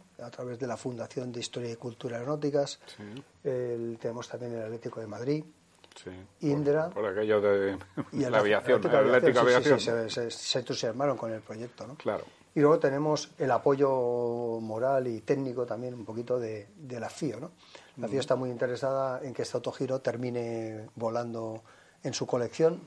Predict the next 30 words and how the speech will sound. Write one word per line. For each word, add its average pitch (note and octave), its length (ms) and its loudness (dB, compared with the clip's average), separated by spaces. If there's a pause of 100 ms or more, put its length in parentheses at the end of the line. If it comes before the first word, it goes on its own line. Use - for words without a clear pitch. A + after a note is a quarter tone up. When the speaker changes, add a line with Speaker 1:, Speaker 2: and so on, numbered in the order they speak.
(160)
Speaker 1:
y A#2 500 -14
yo A#2 80 -10
creo G#2+ 180 -8
que A2+ 160 -10
es - 180 -8
uno C3 260 -10
de A#2 60 -6
los A#2 120 -4
destinos A2 320 -6
más G#2+ 160 -6
apropiados A#2+ 480 -6
que A#2+ 120 -6
puede A2+ 180 -10
tener G#2+ 200 -8
después. G2+ 380 -12 (320)
Speaker 2:
Efectivamente. E2+ 640 -12 (420)
Vale, C#3+ 240 10
pues G#2 260 0
y A2 120 -2
todo B2+ 260 10
este C3 220 8
diseño C#3 460 6
Speaker 1:
Ujú. A2+ 260 -6
Speaker 2:
ya G#2+ 80 2
está A2+ 180 6
materializado, A#2+ 800 8
ya D3+ 100 8
tenéis B2 240 2
la A2+ 120 8
estructura. F#3 680 4